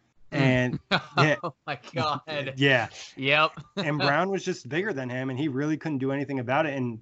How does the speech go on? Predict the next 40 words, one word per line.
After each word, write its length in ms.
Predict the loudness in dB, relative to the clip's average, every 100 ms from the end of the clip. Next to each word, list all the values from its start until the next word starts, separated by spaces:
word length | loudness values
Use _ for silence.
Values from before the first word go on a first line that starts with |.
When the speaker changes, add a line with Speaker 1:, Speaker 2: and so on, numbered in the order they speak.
| _
Speaker 1:
Brown 260 | -2 0 0
can't 280 | -4 -6 -4
shoot. 320 | 0 0 0
He 80 | -2
was 140 | -2 -2
just 120 | -2
trying 140 | -2
to 60 | 0
get 120 | -2
in 60 | -4
the 80 | -4
paint, 220 | -4 -2
and 80 | -2
they 80 |
were 80 | -2
sending 240 | -2 -2 0
pick 160 | -2
and 100 | 0
rolls 220 | 2 2
at, 100 | 0
like, 140 | -2 -2
the 80 | -4
free 220 | -2 0
throw 160 | 0
line, 220 | 0 2 2
and 100 | 2
that 120 | 2
was 120 | 0
an 100 | 0
issue. 320 | 0 0 -2
So 320 | 0 2 2 -2 -8 -2
I 80 | 2
think 240 | 4 4
as 220 | 4 2
good 180 | 2 4
as 160 | 2 2
he 140 | 0
showed 420 | 0 0 2 2
effort 360 | 2 0 -2 -4
defensively, 760 | -6 -6 -6 -4 0 2 2